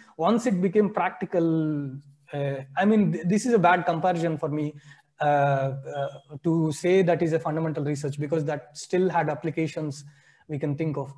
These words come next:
But maybe I can come up with a better example. See, um, I,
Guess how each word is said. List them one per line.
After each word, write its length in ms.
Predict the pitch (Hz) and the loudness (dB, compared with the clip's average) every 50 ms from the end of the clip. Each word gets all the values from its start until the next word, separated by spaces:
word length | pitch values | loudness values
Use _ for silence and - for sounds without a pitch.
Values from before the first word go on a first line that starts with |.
| - _ _ _ - | -20 _ _ _ 2
But 140 | 170 175 175 | 2 4 6
maybe 260 | 190 208 202 214 196 | 6 6 6 6 6
I 60 | 180 | 4
can 160 | 190 185 180 | 2 0 0
come 160 | 175 170 175 | 2 2 2
up 120 | 180 170 175 | 0 -2 -2
with 120 | 175 156 175 | -4 -4 -2
a 40 | |
better 260 | 151 156 147 143 151 151 | -2 -2 -2 0 -2 -2
example. 480 | 143 135 139 147 139 135 131 131 135 - - - - _ | -2 -2 -4 -4 -4 -6 -8 -8 -12 -14 -18 -20 -20 _
See, 440 | - - 208 196 185 151 - - _ _ _ _ _ _ _ _ _ _ _ _ _ _ _ _ _ _ _ - | -4 0 2 4 4 2 0 -4 _ _ _ _ _ _ _ _ _ _ _ _ _ _ _ _ _ _ _ -4
um, 1000 | 151 151 151 151 147 147 147 147 143 143 139 139 139 135 135 131 127 127 127 - - - - _ _ _ _ _ _ _ _ _ _ _ _ _ _ _ _ _ _ _ _ _ _ _ _ _ _ _ _ _ _ _ _ _ _ _ _ _ _ _ _ _ _ _ _ _ _ - | 0 2 2 4 4 4 2 2 0 0 -2 -2 -2 -2 -2 -4 -4 -6 -10 -14 -16 -20 -20 _ _ _ _ _ _ _ _ _ _ _ _ _ _ _ _ _ _ _ _ _ _ _ _ _ _ _ _ _ _ _ _ _ _ _ _ _ _ _ _ _ _ _ _ _ _ -4
I, 140 | - 156 | -2 -2